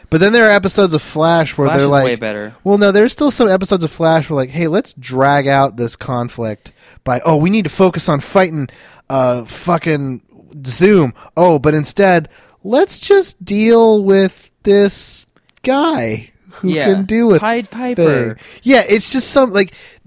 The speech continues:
Speaker 1: Flash will do that a lot where it's like, it's clear they need to be worrying about something, but, up, weird meta. We don't have to deal with it this week,
Speaker 2: Here,
Speaker 1: guys.
Speaker 2: though, this is why this happens, because these shows are still on network,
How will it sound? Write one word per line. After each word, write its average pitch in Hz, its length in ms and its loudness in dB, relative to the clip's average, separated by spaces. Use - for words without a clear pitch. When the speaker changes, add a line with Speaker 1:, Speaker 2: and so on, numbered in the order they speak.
Speaker 1:
Flash 220 560 -2
will 226 160 0
do 196 200 -4
that 180 160 2
a 165 60 0
lot 156 300 2
where 143 160 2
it's 143 100 -6
like, 139 240 -4
it's 160 200 -2
clear 226 580 -2
they 180 160 0
need 151 300 -2
to 151 60 -6
be 139 140 -4
worrying 131 400 0
about 147 240 -2
something, 160 300 0
but, 127 200 -4
up, 185 300 4
weird 180 320 4
meta. 185 460 2
We 131 120 -2
don't 147 120 0
have 165 160 0
to 170 80 -6
deal 175 260 2
with 185 140 2
it 170 140 -2
this 202 220 0
week, 156 240 0
Speaker 2:
Here, 135 100 0
Speaker 1:
guys. 139 200 2
Speaker 2:
though, 170 280 -4
this 165 260 -12
is 165 200 -12
why 139 200 -8
this 127 160 -14
happens, 113 400 -14
because 139 500 -10
these 156 200 -12
shows 160 380 -8
are 147 80 -10
still 143 260 -10
on 127 220 -8
network, 123 420 -10